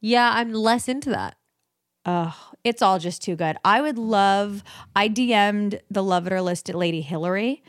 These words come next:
Speaker 2: to say I wanted to be a contestant, and she never responded.
Speaker 1: Oh, okay. I mean, I'm kinda lying when I said it, I don't like it as much. I don't know if I've seen it. I just got really into House Hunters in Sonoma. That's all
Speaker 2: I
Speaker 1: I
Speaker 2: just
Speaker 1: know.
Speaker 2: wanna be on one of those shows. I want someone to pick me and, like, revamp my house and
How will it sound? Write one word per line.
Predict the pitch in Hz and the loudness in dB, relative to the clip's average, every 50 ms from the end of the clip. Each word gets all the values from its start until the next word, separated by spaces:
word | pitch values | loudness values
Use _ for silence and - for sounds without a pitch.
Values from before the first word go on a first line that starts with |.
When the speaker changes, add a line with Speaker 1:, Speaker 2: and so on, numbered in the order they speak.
| _ - - - _ _ _ _ _ | _ -20 -20 -20 _ _ _ _ _
Speaker 2:
to | - 226 208 | -8 -6 -4
say | - 214 196 | -2 0 2
I | 196 190 | 2 2
wanted | 185 185 185 180 175 | 0 -2 -2 -4 -6
to | - - 170 - _ _ _ | -6 -10 -10 -12 _ _ _
be | - 185 175 | -6 -4 -4
a | 175 | -4
contestant, | 175 - 190 185 180 165 165 - - 95 101 - - | -4 -6 -12 -10 -10 -10 -12 -12 -12 -12 -10 -10 -8
and | 202 - 220 | -8 -10 -10
she | - - | -10 -10
never | 196 180 - - | -10 -8 -8 -8
responded. | - 196 - - - - - - 202 - | -10 -12 -12 -14 -14 -14 -14 -14 -10 -6
Speaker 1:
Oh, | 403 453 453 - 165 165 165 _ _ _ _ _ - 285 | -4 -2 -2 -2 -4 -6 -8 _ _ _ _ _ -20 -20
okay. | 277 - 185 190 190 _ - - - - - - - | -18 -16 -16 -16 -16 _ -20 -20 -20 -20 -10 -4 -2
I | 311 | 0
mean, | 320 349 359 330 | 0 0 0 2
I'm | - 302 330 320 | 2 2 0 0
kinda | - - 349 349 349 339 | -2 -2 0 0 2 2
lying | 277 240 214 202 208 202 | 2 2 2 2 2 0
when | 202 185 | -2 -2
I | 180 | -2
said | 175 - 202 180 | 0 0 -2 -2
it, | 165 | -2
I | - 180 180 | -2 -2 -2
don't | 180 175 160 | -2 -2 -2
like | 170 170 - | -4 -4 -4
it | 180 | -6
as | 170 - | -4 -4
much. | 170 165 - - | -6 -8 -6 -6
I | 196 214 | -6 -4
don't | 254 262 | -4 -2
know | 247 214 | -2 -4
if | 175 - | -2 -4
I've | 175 165 143 | -6 -6 -6
seen | - 165 160 139 | -8 -8 -8 -6
it. | 113 117 - _ _ - | -8 -8 -10 _ _ -2
I | 208 220 | -2 0
just | 196 254 240 - | 0 0 0 0
got | 269 262 | 0 0
really | 233 226 220 208 | 2 2 0 0
into | 202 196 196 | 0 0 -2
House | 180 180 175 170 - | -2 0 -2 -2 -2
Hunters | 190 170 160 165 156 151 165 | -6 -6 -4 -6 -6 -6 -6
in | 151 151 | -8 -8
Sonoma. | - - 156 123 101 101 107 127 | -10 -10 -12 -12 -12 -12 -12 -10
That's | 175 180 - - | -12 -12 -8 0
all | - | 0
Speaker 2:
I | 339 | 0
Speaker 1:
I | 403 | 2
Speaker 2:
just | - 508 494 - | 2 0 -2 0
Speaker 1:
know. | 480 480 | -2 -2
Speaker 2:
wanna | 480 294 | -2 -2
be | - 294 320 | -4 -2 0
on | 349 302 | 2 2
one | 262 247 | 2 2
of | 247 226 | 2 2
those | 220 226 - | 0 -2 -2
shows. | - - 262 247 190 - 160 - | -2 -2 0 0 0 0 -2 0
I | 156 208 | 0 0
want | 247 294 311 269 | 0 0 -2 -2
someone | - 294 285 294 285 | -2 0 0 2 0
to | 285 | 0
pick | - - 285 294 294 269 | -2 -4 -6 -6 -4 -6
me | 226 156 117 90 - - | -6 -6 -6 -6 -8 -8
and, | - 190 196 | -6 -4 -2
like, | 196 190 185 - - | -2 -4 -6 -8 -12
revamp | - 214 208 233 247 214 254 254 262 262 | -10 -6 -4 -2 -2 0 0 0 0 0
my | 269 269 | 0 -2
house | 240 254 285 285 285 254 208 190 170 - - | 0 0 0 0 0 0 -2 -4 -6 -8 -8
and | 220 208 202 208 - | -6 -4 -4 -4 -6